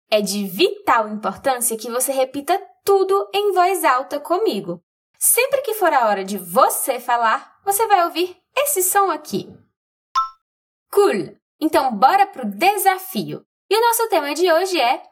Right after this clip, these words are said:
passer un examen. Algumas estruturas você já conhece dos episódios anteriores, mas o nosso foco é se preparar pra ter uma conversa com um nativo. Então,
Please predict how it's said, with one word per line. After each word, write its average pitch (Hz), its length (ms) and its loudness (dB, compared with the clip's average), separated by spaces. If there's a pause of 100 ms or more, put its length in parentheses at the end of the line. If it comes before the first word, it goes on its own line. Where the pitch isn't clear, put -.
(240)
passer 330 480 2
un 277 120 -6
examen. 254 580 -2 (720)
Algumas 453 340 0
estruturas 233 560 -2
você 254 240 -2
já 233 260 -2
conhece 240 520 -2
dos 277 180 -8
episódios 254 500 0
anteriores, 277 680 -2 (380)
mas 480 160 2
o 427 100 -2
nosso 466 260 2
foco - 600 -2
é 226 40 -4
se 262 160 -2
preparar 277 520 0
pra 269 160 -4
ter 269 160 -2
uma 262 180 -2
conversa 320 640 0
com 311 140 -4
um 277 180 -4
nativo. 196 800 -4 (280)
Então, 359 340 0